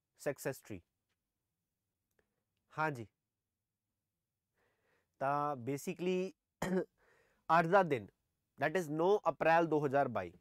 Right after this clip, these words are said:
ਨੌ ਅਪ੍ਰੈਲ ਦੋ ਹਜ਼ਾਰ ਬਾਈ ਦੇ most important current affairs ਨੂੰ ਆਪਾਂ ਅੱਜ ਦੇ ਇਸ ਕਲਾਸ ਦੇ ਵਿੱਚ ਡਿਸਕਸ ਕਰਨ ਵਾਲੇ ਹਾਂ। ਦੇਖੋ, ਕਰੰਟ ਅਫੇਅਰਸ ਜਿਹੜੇ ਨੇ ਸਾਡੇ ਪੇਪਰ ਦੇ ਵਿੱਚ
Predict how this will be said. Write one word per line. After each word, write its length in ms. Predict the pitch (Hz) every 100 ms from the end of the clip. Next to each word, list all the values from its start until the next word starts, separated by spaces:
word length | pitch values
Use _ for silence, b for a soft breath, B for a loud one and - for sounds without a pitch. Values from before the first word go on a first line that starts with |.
| -
ਨੌ 360 | 123 147 220 214
ਅਪ੍ਰੈਲ 320 | 208 190 196
ਦੋ 220 | 180 175
ਹਜ਼ਾਰ 200 | 170 190
ਬਾਈ 240 | 170 160 170
ਦੇ 100 | 180
most 540 | 160 143 180 185 -
important 340 | 143 139 147 151
current 320 | 147 139 143
affairs 300 | 147 147 143
ਨੂੰ 120 | 156
ਆਪਾਂ 260 | 143 139 143
ਅੱਜ 80 | 135
ਦੇ 140 | 139
ਇਸ 120 | 139
ਕਲਾਸ 260 | - 127 127
ਦੇ 100 | 139
ਵਿੱਚ 200 | 135 - 113
ਡਿਸਕਸ 300 | 113 - 147
ਕਰਨ 220 | 156 143
ਵਾਲੇ 240 | 143 143
ਹਾਂ। 80 | 151 - _ b b b b b b b b b b
ਦੇਖੋ, 300 | - - 185 -
ਕਰੰਟ 380 | - 151 175 190
ਅਫੇਅਰਸ 220 | 190 196
ਜਿਹੜੇ 260 | 175 180 185
ਨੇ 120 | 190
ਸਾਡੇ 280 | 190 160 -
ਪੇਪਰ 320 | 165 156 165
ਦੇ 140 | 165 165
ਵਿੱਚ 340 | 147 165 -